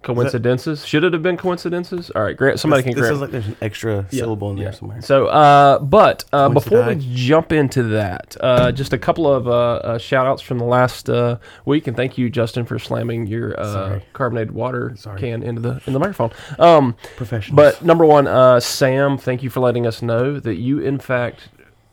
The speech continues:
Speaker 1: were an individual who, or still are, someone who slammed entire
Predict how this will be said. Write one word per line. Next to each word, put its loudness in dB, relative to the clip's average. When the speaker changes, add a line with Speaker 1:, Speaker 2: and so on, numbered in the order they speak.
Speaker 1:
were 2
an 0
individual -2
who, -6
or -2
still -4
are, 0
someone -8
who -4
slammed -4
entire -4